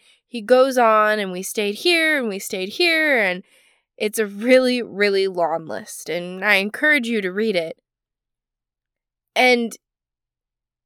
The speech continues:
if you try to map it out, some of the cities we don't actually know where they were. Archaeologists haven't found them. The Lord wiped them off the map. Whatever happened,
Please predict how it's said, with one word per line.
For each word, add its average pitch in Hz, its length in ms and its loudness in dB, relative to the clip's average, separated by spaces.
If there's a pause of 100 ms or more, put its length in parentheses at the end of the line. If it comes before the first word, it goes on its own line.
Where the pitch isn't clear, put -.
(180)
if 254 180 0
you 277 440 -4
try 294 360 4
to 330 100 2
map 240 400 4
it 233 120 2
out, - 640 -2 (320)
some 294 320 0
of 311 100 0
the 285 120 -4
cities 233 360 -2
we 233 100 -4
don't 220 220 2
actually 208 500 -4
know 185 180 -4
where 175 240 -2
they 180 160 -6
were. 226 320 -6 (1300)
Archaeologists 214 840 2
haven't 202 360 -2
found 190 360 -2
them. 196 420 -2
The - 80 -10
Lord 214 360 0
wiped 202 340 4
them 240 180 2
off 208 260 2
the 240 120 -4
map. 180 400 2 (340)
Whatever 247 540 2
happened, 214 800 -2